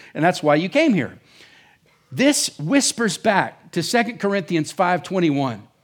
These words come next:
where Paul writes, "God took him who knew no sin and caused him to be sin on our behalf that we could become the righteousness of God."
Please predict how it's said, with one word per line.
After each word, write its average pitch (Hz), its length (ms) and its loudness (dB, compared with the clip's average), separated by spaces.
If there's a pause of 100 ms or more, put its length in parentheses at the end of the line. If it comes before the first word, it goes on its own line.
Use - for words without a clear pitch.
(260)
where 170 140 2
Paul 220 400 4
writes, 151 380 2
"God 214 360 2
took 233 240 -2
him 175 300 0
who 160 160 0
knew 196 260 0
no 220 180 0
sin 135 380 -4 (240)
and 185 160 -2
caused 202 300 2
him 196 140 -2
to 170 100 -4
be 185 260 -2
sin 190 360 -2
on 156 180 0
our 226 260 2
behalf 151 420 0 (200)
that 139 80 -10
we 185 220 -2
could 175 180 -4
become 151 300 -4
the 151 100 -4
righteousness 143 580 -6
of 156 140 -12
God." 165 360 -12